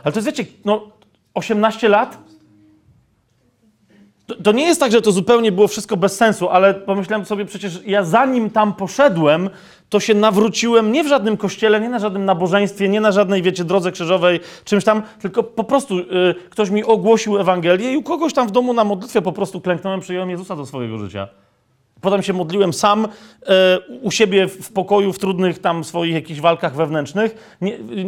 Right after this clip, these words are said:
czasem północy, cza-, cza-, dosłownie, tak? Le-, leżąc na ziemi, ale nie jakimś krzyżem czy coś, tylko po prostu, bo nie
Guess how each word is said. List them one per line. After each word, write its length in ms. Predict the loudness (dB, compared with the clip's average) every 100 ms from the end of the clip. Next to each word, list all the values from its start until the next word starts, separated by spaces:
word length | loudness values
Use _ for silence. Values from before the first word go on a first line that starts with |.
| -8 -12 -16 -14 -12 -12 -14 -18 -20 -18 -20 _ 0
czasem 300 | 0 2 -2
północy, 500 | 0 2 2 2 0
cza-, 240 | 0 -2
cza-, 180 | -4 -2
dosłownie, 560 | 0 2 2 0 -4 -8 0
tak? 280 | 2 2 -6 _ _ _
Le-, 200 | 0 2
leżąc 360 | 4 4 2 0
na 120 | 0
ziemi, 180 | 2 2
ale 100 | 2
nie 60 | 2
jakimś 280 | -2 -10
krzyżem 360 | -6 -2 0 0
czy 120 | -2
coś, 140 | -10 -10
tylko 180 | -8
po 100 | -6
prostu, 200 | -6 -6
bo 100 | -6
nie 320 | -2 0 0